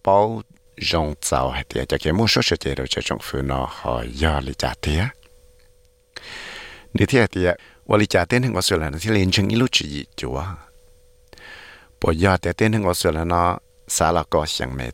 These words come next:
tê cho ý đại đời thế nhẹ chúa. Vì đó khá tệ, thế họ lựa nó chỉ cho chuột chuột đó cho luôn nâng cho xìa nè, tê nâng chủ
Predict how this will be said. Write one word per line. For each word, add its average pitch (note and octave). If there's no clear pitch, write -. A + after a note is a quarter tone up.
tê D2
cho E2+
ý A#2
đại B1
đời D2+
thế -
nhẹ F2+
chúa. D2+
Vì F2
đó F#2+
khá F2+
tệ, F2
thế A#2
họ A#2
lựa F2
nó E2
chỉ D2+
cho E2
chuột D2+
chuột C#2
đó D#2
cho D#2
luôn A#2+
nâng B2
cho G2+
xìa -
nè, C2+
tê F2+
nâng F2+
chủ F2